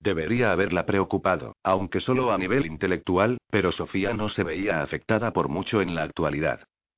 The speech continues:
Así que poco después de un reacondicionamiento, con su perspicaz mente en total claridad, los hechos eran innegables.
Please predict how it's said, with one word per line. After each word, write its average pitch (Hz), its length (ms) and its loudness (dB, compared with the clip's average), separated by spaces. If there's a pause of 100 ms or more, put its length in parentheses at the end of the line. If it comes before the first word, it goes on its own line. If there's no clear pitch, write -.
(160)
Así 123 280 -2
que 101 160 -2
poco 110 280 0
después 101 460 0
de 101 80 2
un 117 220 0
reacondicionamiento, 92 1160 2 (120)
con 98 180 2
su 90 160 -6
perspicaz 95 580 0
mente 123 360 0
en 101 100 0
total 104 400 0
claridad, 87 460 2 (100)
los 87 220 -2
hechos 127 360 0
eran 107 260 2
innegables. 82 680 -6